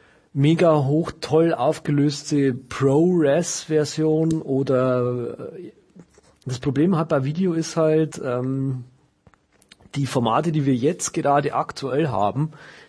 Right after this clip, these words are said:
die, w-, wenn man eine sehr, sehr hohe Qualität wählt, sind die Videos immer noch so groß, dass sie so viel Platz brauchen, dass man das eigentlich nicht speichern möchte.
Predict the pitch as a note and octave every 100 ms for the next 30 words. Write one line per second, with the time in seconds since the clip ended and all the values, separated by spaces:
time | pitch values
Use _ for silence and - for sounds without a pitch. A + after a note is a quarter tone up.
0 | _ _ B2+ C3 C3+ C3+ B2+ C3 C3+ C3+
1 | D#3 D3 D3 C#3 C#3 C3+ - D3+ E3 D#3
2 | D3 D#3 D3+ C#3 C3 - C#3 E3 A#2+ G#2
3 | G#2+ C#3+ - - - - C#3+ C3 B2 D3
4 | E3+ C#3+ - - G#3+ G3 D#3 D#3 - F3
5 | D#3+ B2+ C#3+ - C#3 - C#3 - - G3+
6 | G3+ D#3+ - C#3 - - - F#2 G2+ A2
7 | C#3 - - - B2 C#3 C#3 C#3 - C#3
8 | C#3+ B2+ C#3+ - - G#2 G#2+ A2 E2+ -
9 | -